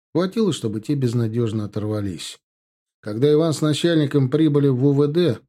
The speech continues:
Водолазов уже сидел в К П З, а в кабинете Рыкова был накрыт стол, ждали только опоздавших. "Удача сегодня на нашей стороне, товарищи", —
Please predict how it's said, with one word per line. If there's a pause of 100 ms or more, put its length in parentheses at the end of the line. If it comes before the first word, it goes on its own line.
(340)
Водолазов
уже
сидел
в
К
П
З, (480)
а
в
кабинете
Рыкова
был
накрыт
стол,
ждали
только
опоздавших. (1040)
"Удача
сегодня
на
нашей
стороне,
товарищи", —